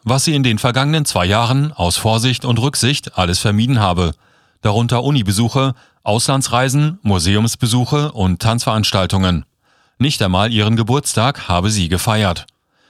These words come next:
Den Nichtgeimpften warf sie vor, „Wenn Sie und Ihre Freunde in der Freiheit sich einfach hätten impfen lassen, als die meisten von uns so vernünftig waren und diesen einfachen Schritt gegangen sind,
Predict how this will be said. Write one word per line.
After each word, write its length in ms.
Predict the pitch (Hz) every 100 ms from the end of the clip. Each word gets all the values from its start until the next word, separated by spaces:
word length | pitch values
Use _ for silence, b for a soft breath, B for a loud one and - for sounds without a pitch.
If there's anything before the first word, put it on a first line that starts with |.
| _
Den 240 | - 117 123
Nichtgeimpften 640 | 151 - 101 98 104 151
warf 220 | 104 85
sie 100 | -
vor, 380 | 92 117 113 120 b b b b
„Wenn 200 | 123 135
Sie 240 | 131 170
und 120 | 107
Ihre 200 | 92 87
Freunde 480 | 95 110 120 131 143
in 100 | 123
der 120 | 92
Freiheit 540 | - 113 120 123 127 -
sich 260 | 113 123 123
einfach 320 | 147 156 143
hätten 220 | 104 104
impfen 320 | 113 151 113
lassen, 380 | 107 110 139 143 B B B
als 260 | 95 90
die 80 | -
meisten 400 | 101 113 131 143
von 180 | 117 107
uns 220 | 113 147
so 100 | 107
vernünftig 540 | 87 101 117 139 101 107
waren 380 | 110 117 139 139 B B
und 320 | 131 139 -
diesen 220 | 139 139
einfachen 420 | 147 147 151 90 92
Schritt 260 | - 131
gegangen 380 | 107 101 135 113
sind, 300 | 101 139 151